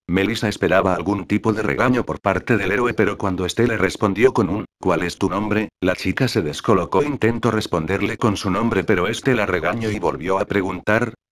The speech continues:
"¿Cuál es tu nombre?". "Kibou", respondió Melissa con su nombre de héroe, a lo que el héroe anciano sonrió, dando así fin a las turbulentas pasantías de la chica. Gran Torino vio partir a la novena portadora y por un momento no pudo evitar recordar a quien en el pasado fue su amiga.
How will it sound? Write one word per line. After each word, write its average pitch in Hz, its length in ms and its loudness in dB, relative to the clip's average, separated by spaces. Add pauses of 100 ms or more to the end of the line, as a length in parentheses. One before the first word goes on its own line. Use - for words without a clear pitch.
(100)
"¿Cuál 117 160 4
es 123 160 -4
tu 98 100 0
nombre?". 101 400 -2 (680)
"Kibou", 101 420 2 (140)
respondió 101 540 2
Melissa 110 400 0
con 82 160 0
su 101 100 -4
nombre 107 320 0
de 90 140 -2
héroe, 117 260 -2
a 101 60 -2
lo 78 140 -2
que 87 180 0
el 78 100 -4
héroe 117 240 0
anciano 95 400 -2
sonrió, 90 480 -2
dando 95 320 0
así 85 260 -2
fin 123 280 2
a 110 40 -2
las 80 200 -6
turbulentas 98 680 -2
pasantías 101 680 0
de 92 100 2
la 78 100 0
chica. - 340 -2
Gran 107 240 0
Torino 107 400 0
vio 107 240 0
partir 123 380 2
a 147 40 0
la 104 120 0
novena 98 280 -2
portadora 92 600 0
y 107 80 -4
por 82 160 -2
un - 100 -4
momento 104 420 0
no 95 140 -2
pudo 110 240 2
evitar 90 400 0
recordar 107 460 0
a 104 80 -4
quien 95 160 2
en 95 120 -2
el 73 140 -4
pasado 98 400 0
fue 107 220 2
su 92 180 0
amiga. 71 360 -4